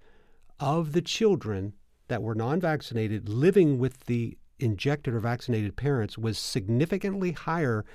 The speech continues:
than that of those that were non-vaccinated living with non-vaccinated patients.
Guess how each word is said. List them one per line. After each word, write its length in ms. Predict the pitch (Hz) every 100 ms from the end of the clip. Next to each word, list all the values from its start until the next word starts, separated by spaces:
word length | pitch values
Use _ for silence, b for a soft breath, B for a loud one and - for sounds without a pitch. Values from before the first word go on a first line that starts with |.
| B B B
than 220 | 123 120
that 240 | 113 127 -
of 260 | 143 120 104
those 560 | 147 170 147 151 175
that 140 | 104 98
were 100 | 104
non-vaccinated 720 | 101 113 120 - - 110 117
living 400 | 131 170 165 139
with 180 | 139 127
non-vaccinated 1040 | 101 104 107 98 92 - 87 92 90 90
patients. 720 | - 104 104 - - - -